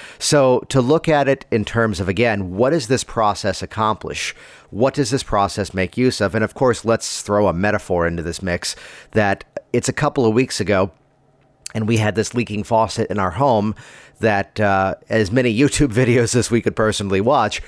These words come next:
we could not get it fixed ourselves. And eventually having to bring out a plumber who is then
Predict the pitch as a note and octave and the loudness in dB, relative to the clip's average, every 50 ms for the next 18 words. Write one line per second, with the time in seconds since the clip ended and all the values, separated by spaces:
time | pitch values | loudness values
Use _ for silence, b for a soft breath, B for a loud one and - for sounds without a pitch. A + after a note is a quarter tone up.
0 | B B B F#2+ G#2+ A#2+ - - - C3 A#2+ G#2 F#2 G#2 G2+ F#2+ - C#2 - A2 | B B B -2 0 0 0 0 0 2 2 2 2 0 0 0 0 -2 -2 -2
1 | F#2 F#2 F2 - - G2 F2 - - - F2 E2+ - - F#2 D#2 C2 - - F2+ | -2 -2 -4 -4 -4 -6 -4 -4 -6 -6 -6 -6 -4 -2 -2 -2 -2 -4 -4 -4
2 | F#2+ F2+ G#2+ A2+ C3+ D3 C#3 - - A#2+ A#2+ A#2 A2+ - B B B B B B | -2 0 2 4 2 2 2 0 0 2 2 2 2 0 B B B B B B
3 | B - C3 C3 A#2+ C3+ B2+ B2 G#2+ - - A#2+ A2+ A2 G#2+ F#2 D#2 A#2+ B2 B2 | B -2 -2 0 0 -2 -2 -2 -4 -2 0 2 2 2 2 0 2 2 2 2
4 | A#2+ A#2 A2+ G#2+ G#2 - - - - D#3+ G3+ G#3+ C#3 A2 G#2 A2 B2+ B2+ B B | 2 2 2 0 0 -2 -4 -4 -2 0 0 2 2 2 2 2 0 -2 B B
5 | B B B B B - C3+ B2+ B2 A#2 G#2+ - A2+ A2+ G2+ G2+ B2 C3 C3+ C3 | B B B B B 2 4 4 4 4 2 2 2 0 2 2 2 2 2 2
6 | B2+ B2+ A#2+ A2+ G#2+ | 2 0 -2 -2 -4